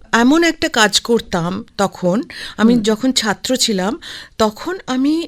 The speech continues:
Speaker 1: আহ, আমার ফিল্মে খুব ইন্টারেস্ট ছিল, ফলে বিভিন্ন ফিল্মের অনেক জায়গায় আমাকে, আমি পড়াশোনা করতাম, ওয়ার্কশপ করতাম। এইটা উনি খবর পেয়ে আমাকে একবার ডেকে পাঠিয়েছিলেন।
Speaker 2: হুম।
Speaker 1: এবং তখন তুনি-, উনি আমাকে পিক আপ করেছিলেন। উনি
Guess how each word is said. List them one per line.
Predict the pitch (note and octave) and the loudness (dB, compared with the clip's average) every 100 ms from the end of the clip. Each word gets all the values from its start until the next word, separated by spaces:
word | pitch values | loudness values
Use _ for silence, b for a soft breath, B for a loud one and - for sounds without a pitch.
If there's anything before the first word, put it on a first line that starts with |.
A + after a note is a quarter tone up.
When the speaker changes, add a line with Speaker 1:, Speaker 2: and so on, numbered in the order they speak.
| - | -4
Speaker 1:
আহ, | A3+ G#3 G3+ G3+ - - | -2 -2 -4 -8 -16 -6
আমার | G#3+ C4+ | -2 0
ফিল্মে | C#4+ - C#4+ C#4 C4 | -2 0 2 4 4
খুব | C4 G#3+ | 2 0
ইন্টারেস্ট | F#3+ F3 F#3+ - | 0 0 -2 0
ছিল, | - A#3 F4 | 0 -2 -2
ফলে | E4 F#4 | -2 -2
বিভিন্ন | C#4+ A#3+ D4+ F#4 | 0 0 0 -2
ফিল্মের | F4 - C#4 D4 E4 C4+ | -4 -2 0 0 0 2
অনেক | A3+ B3+ | 2 2
জায়গায় | G#3 G3+ F#3+ G3+ - | 2 2 2 2 0
আমাকে, | F#3+ G3 F#3+ F#3+ F#3+ F#3 B B B | 0 0 0 -2 -4 -4 B B B
আমি | G3 G3 | 4 4
পড়াশোনা | F#3+ G3+ F#3 - G3+ | 4 4 4 4 4
করতাম, | F3+ F3+ E3+ E3+ E3 F3 | 2 0 -2 -4 -2 2
ওয়ার্কশপ | G3+ G3+ - G3 - | 4 6 4 2 0
করতাম। | E3+ - F3 F3+ B B B B - | -4 -4 -6 -6 B B B B -2
এইটা | C4+ C#4+ D4+ F#4+ F#4+ | 0 0 0 0 0
উনি | F#4 F#4+ | -2 -4
খবর | - A#3+ G#3 B3 | -2 0 2 2
পেয়ে | D#4+ E4 | 0 -2
আমাকে | G#3+ G#3+ A3 | 0 -2 -4
একবার | G#3+ G#3 | -2 -2
ডেকে | E3 - | -2 -4
পাঠিয়েছিলেন। | A#2+ A#2 - A2 - - - B B | -10 -12 -10 -8 -8 -8 -16 B B
Speaker 2:
হুম। | A3+ F3 B - | -4 -4 B -4
Speaker 1:
এবং | B3 E4+ F4 | -2 -2 -2
তখন | C4 A#3 - F4+ F4+ | 0 0 0 -2 0
তুনি-, | D#4 C#4 C4 - | 2 2 0 -2
উনি | A#3+ B3 | 0 2
আমাকে | C4 B3+ C4+ | 0 -2 -4
পিক | - G3+ | -6 -6
আপ | A#3 - | -6 -4
করেছিলেন। | A3 A3 A#3+ D4+ F4+ _ | -4 -2 -4 -6 -8 _
উনি | A#3 B3+ D#4+ | -2 -2 -2